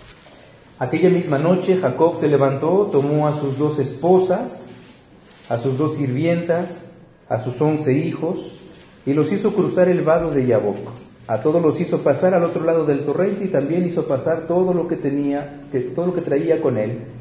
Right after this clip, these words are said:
y Jacob se quedó solo. Entonces alguien luchó con él hasta el amanecer. Este, viendo que no lo podía vencer, tocó a Jacob en la ingle, y se dislocó la cadera de Jacob mientras luchaba con él.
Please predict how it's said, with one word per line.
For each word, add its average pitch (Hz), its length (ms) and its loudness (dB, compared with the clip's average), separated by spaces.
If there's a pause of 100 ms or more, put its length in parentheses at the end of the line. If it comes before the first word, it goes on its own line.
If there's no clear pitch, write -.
(120)
y 185 80 -4
Jacob 165 400 2
se - 100 -4
quedó 139 280 4 (120)
solo. 98 280 -2 (760)
Entonces 120 480 0
alguien 170 280 2
luchó 147 300 0
con 127 160 2
él 156 120 0
hasta 127 220 -2
el 113 60 2
amanecer. 107 500 -4 (720)
Este, 175 440 0
viendo 143 360 2
que 127 100 2
no 151 200 4
lo 196 180 2
podía 156 300 2
vencer, 143 600 -2 (360)
tocó 190 340 4
a 190 40 4
Jacob 190 500 0 (640)
en 123 160 -2
la 120 140 2
ingle, 131 540 -2 (1120)
y 135 80 -2
se 147 100 0
dislocó 147 460 2
la 190 160 2
cadera 151 320 2
de 143 100 0
Jacob 143 500 -2
mientras 156 300 -2
luchaba 135 460 -2
con 104 160 -4
él. - 80 -6